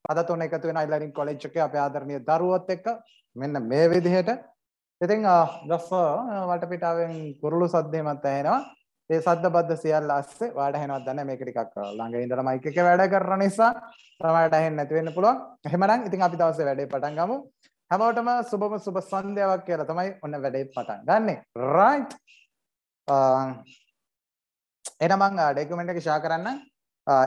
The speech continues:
ඒ ෂෙයා කරන අතරේ අද තියෙන ටික මම කියන්නම්. අද ලස්සන වීඩියෝ ක්ලිප් එකක්, අ, තියෙනවා. ඒ වගේම, අ, ලස්සන වීඩියෝ එකක් තියෙනවා. අ, සින්දුවකුත් අහන්න දෙන්න අවස්ථාව බලාගෙන ඉන්නවා. ඒ වගේම අද ලස්සන පොඩි ගේම් එකක් යනවා. ඒ නිසා, අ,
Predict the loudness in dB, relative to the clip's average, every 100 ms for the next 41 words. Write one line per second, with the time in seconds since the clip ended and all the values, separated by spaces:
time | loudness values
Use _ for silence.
0 | 2 2 4 4 4 2 0 4 2 2
1 | -2 -2 -2 -4 -4 -6 -6 -4 -4 -2
2 | -2 0 0 0 0 -2 -2 -4 -2 0
3 | 0 -2 -6 -6 -4 -4 -4 -8 -8 -2
4 | 0 2 0 -2 _ _ _ _ -4 2
5 | 2 4 4 4 -2 -4 -6 -4 -4 -8
6 | _ -10 -6 -2 0 0 0 2 0 0
7 | -2 -2 -6 -14 _ _ _ _ _ _
8 | _ _ -2 2 2 -2 -8 -18 _ -20
9 | _ -10 -2 0 2 2 2 2 2 0
10 | -2 -6 -2 0 0 0 -2 0 0 -2
11 | -4 -4 -6 -6 -18 _ 2 4 4 2
12 | 0 0 2 2 2 -2 -6 -6 -2 0
13 | 0 0 -4 -4 -6 -4 -4 -4 -8 -10
14 | -4 0 0 -2 -14 _ _ -4